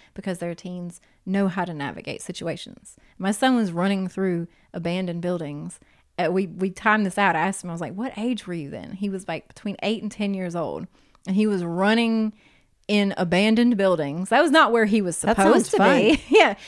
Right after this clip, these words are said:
Speaker 1: He said it's the best memory of his life. Um, that is not
Speaker 2: Was he with
Speaker 1: where
Speaker 2: friends?
Speaker 1: Yeah, he was with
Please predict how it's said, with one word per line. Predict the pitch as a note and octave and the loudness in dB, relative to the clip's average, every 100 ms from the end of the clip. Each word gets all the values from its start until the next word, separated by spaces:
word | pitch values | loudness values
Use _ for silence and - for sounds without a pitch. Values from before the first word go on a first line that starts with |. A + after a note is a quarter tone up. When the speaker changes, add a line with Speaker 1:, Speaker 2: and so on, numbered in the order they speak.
| - | 2
Speaker 1:
He | E4+ | 2
said | F4+ G#4 | 4 2
it's | E4 | 0
the | B3 | 0
best | G3+ G#3 G#3+ | 2 2 2
memory | G#3+ G3+ F#3+ | 2 2 2
of | F3+ | 0
his | E3+ | -2
life. | F#3+ E3+ C#2+ G#3 - - - - - | 0 0 -2 -8 -14 -20 -20 -20 -4
Um, | G3+ F#3+ E3+ E3+ - _ _ _ _ | 0 0 -2 -8 -10 _ _ _ _
that | B3+ D4+ | 0 2
is | A#3+ | 6
not | B3+ E4+ | 6 6
Speaker 2:
Was | |
he | C4+ | 8
with | B3 | 8
Speaker 1:
where | A3+ A3 | 8 6
Speaker 2:
friends? | A#3 D#4+ A#4+ - - | 4 2 -2 -10 2
Speaker 1:
Yeah, | B3 F#3+ | 4 4
he | G#3 | 2
was | G#3+ G#3+ | -2 0
with | B3 A3+ | 0 -2